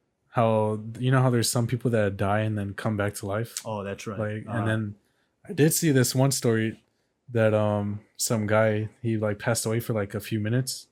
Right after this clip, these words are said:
Speaker 1: and re-, came back to life. And he was explaining that,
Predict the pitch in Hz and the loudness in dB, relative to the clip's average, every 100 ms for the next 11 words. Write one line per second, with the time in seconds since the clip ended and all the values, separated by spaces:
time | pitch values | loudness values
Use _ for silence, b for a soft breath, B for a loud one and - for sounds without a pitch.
0 | _ _ _ _ - 101 101 104 110 120 | _ _ _ _ -10 -6 -4 -4 -4 -2
1 | 107 107 - 104 110 104 - _ _ _ | 0 0 -2 -2 0 -2 -10 _ _ _
2 | - 107 117 117 107 - 117 120 117 110 | -10 -4 -2 0 -2 -4 -4 -2 0 0
3 | 104 101 - | 0 -2 -6